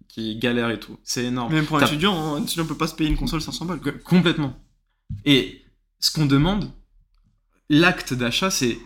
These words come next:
Speaker 1: la confiance. C'est, moi, je veux leur faire confiance. Tu peux pas faire confiance à une marque
Speaker 2: Qui change de stratégie
Speaker 1: qui
Speaker 2: tous les
Speaker 1: change
Speaker 2: jours.
Speaker 1: de stratégie sans arrêt. C'est comme
Speaker 2: Mm.
Speaker 1: si la marque changeait de logo toutes les deux semaines. Ça n'a aucun sens.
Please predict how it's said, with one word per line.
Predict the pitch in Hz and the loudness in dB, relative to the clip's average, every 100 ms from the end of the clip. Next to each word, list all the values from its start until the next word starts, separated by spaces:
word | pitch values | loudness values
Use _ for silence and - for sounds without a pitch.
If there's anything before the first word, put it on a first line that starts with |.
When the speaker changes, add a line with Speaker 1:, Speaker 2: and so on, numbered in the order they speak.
| - | -6
Speaker 1:
la | 123 117 | -2 0
confiance. | 147 143 156 139 - - _ _ _ _ | 0 0 -2 -4 -8 -12 _ _ _ _
C'est, | - 131 - - - | -4 -4 -4 -12 -10
moi, | 131 143 160 | -2 2 2
je | 117 | 0
veux | 117 143 170 170 - _ _ - | -2 0 0 -2 -18 _ _ -4
leur | 131 123 | -2 -2
faire | 143 - | -4 -4
confiance. | 139 - 139 - | -6 -4 -6 -6
Tu | 143 | -2
peux | 160 151 | -2 2
pas | 196 | 2
faire | 190 147 | 2 -2
confiance | 151 143 147 135 | -2 -2 -2 -2
à | |
une | 117 | -2
marque | 113 170 190 - - _ _ | 2 2 2 -8 -20 _ _
Speaker 2:
Qui | - | -6
change | - 151 | -4 -4
de | 143 | -6
stratégie | - 151 156 | -6 -4 2
Speaker 1:
qui | |
Speaker 2:
tous | 131 | 2
les | |
Speaker 1:
change | 147 175 | 4 4
Speaker 2:
jours. | 139 | 2
Speaker 1:
de | |
stratégie | 120 131 123 123 165 | 0 -2 -2 -2 -2
sans | 185 156 147 | -2 -2 -2
arrêt. | 165 170 | -2 -2
C'est | 165 - | -6 -4
comme | 156 | 0
Speaker 2:
Mm. | 147 | 2
Speaker 1:
si | 139 190 156 - | 2 0 -2 -2
la | 131 | 0
marque | 139 185 - | 2 0 -2
changeait | 143 123 | -2 0
de | 117 | 2
logo | 139 170 160 208 233 - | 4 6 6 4 2 -2
toutes | 156 | -2
les | 139 | 0
deux | 127 180 | 2 2
semaines. | - 202 180 - _ _ | 2 0 -2 -6 _ _
Ça | - | 0
n'a | 135 | 4
aucun | 147 165 180 | 4 4 2
sens. | - 202 - - | 2 0 -2 -8